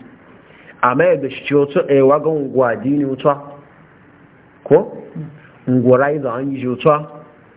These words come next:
Speaker 1: Ungwa mutunci a wato. Ungwa hankali a wato, ungwa dukiya a wato. Mu fi jihar da shi tsakani zai ji wani shi zoya nan. Mu fi la zalunci uluwa.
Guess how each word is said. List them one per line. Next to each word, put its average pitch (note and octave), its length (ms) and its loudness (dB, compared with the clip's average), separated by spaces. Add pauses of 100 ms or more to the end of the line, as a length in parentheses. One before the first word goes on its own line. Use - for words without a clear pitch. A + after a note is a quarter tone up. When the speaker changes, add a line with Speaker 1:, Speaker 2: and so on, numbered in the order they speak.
(640)
Speaker 1:
Ungwa B2+ 320 4
mutunci D3+ 440 -2
a C#3+ 100 2
wato. D3+ 460 0 (1000)
Ungwa B2+ 340 4
hankali D3 380 -2
a C#3 100 2
wato, C#3 260 0
ungwa A#2 320 -4
dukiya C3 340 -2
a A#2+ 40 2
wato. B2 340 -4 (520)
Mu A2 200 -4
fi D3 220 -2
jihar B2+ 260 0
da D3 100 -8
shi - 120 -16
tsakani A#2+ 680 -4
zai A2+ 180 -6
ji A2+ 80 -8
wani G#2 220 -4
shi G2+ 140 -8
zoya F#2+ 260 -2
nan. G2+ 120 -8 (920)
Mu A2+ 260 0
fi D3 180 -8 (260)
la D3 140 4 (100)
zalunci D3+ 520 -4
uluwa. C3+ 600 -2